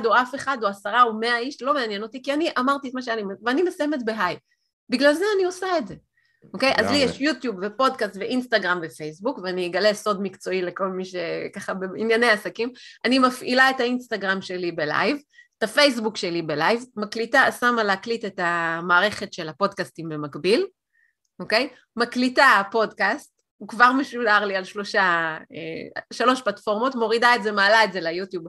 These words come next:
Speaker 1: הפלטפורמה הרביעית,
Speaker 2: מהמם.
Speaker 1: עורכת את זה, שולחת את זה לרשימה התפוצה שלי, פלטפורמה חמישית, כל מה שעשיתי, פתחתי את המצלמה ועשרים דקות דיברתי על מה שאני במילא אוהבת לדבר. בסדר?
Speaker 2: מדהים.
Speaker 1: ובעיניי,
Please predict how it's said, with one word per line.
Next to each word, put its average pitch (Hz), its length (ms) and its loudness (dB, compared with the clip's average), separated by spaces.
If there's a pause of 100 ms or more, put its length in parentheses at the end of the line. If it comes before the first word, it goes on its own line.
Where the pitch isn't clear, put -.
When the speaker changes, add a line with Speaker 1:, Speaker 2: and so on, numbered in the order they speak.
(240)
Speaker 1:
הפלטפורמה 220 560 4
הרביעית, 180 540 0 (340)
Speaker 2:
מהמם. 226 140 4
Speaker 1:
עורכת 233 240 2
את 233 80 0
זה, 220 80 -2
שולחת 226 340 2
את 233 80 0
זה 202 80 -2
לרשימה 190 360 -2
התפוצה 220 360 -2
שלי, 190 300 -8
פלטפורמה 220 360 0
חמישית, 208 360 -4
כל 254 120 6
מה 254 80 2
שעשיתי, 254 380 -6
פתחתי 214 280 -4
את 196 120 -8
המצלמה 196 380 -2
ועשרים 190 240 -8
דקות 190 200 -2
דיברתי 180 300 0
על 160 60 -4
מה 170 80 -4
שאני 165 220 -10 (340)
במילא 220 420 6
אוהבת 190 340 4
לדבר. 143 280 -10 (760)
בסדר? 240 320 0 (600)
Speaker 2:
מדהים. 131 280 0 (640)
Speaker 1:
ובעיניי, 220 840 4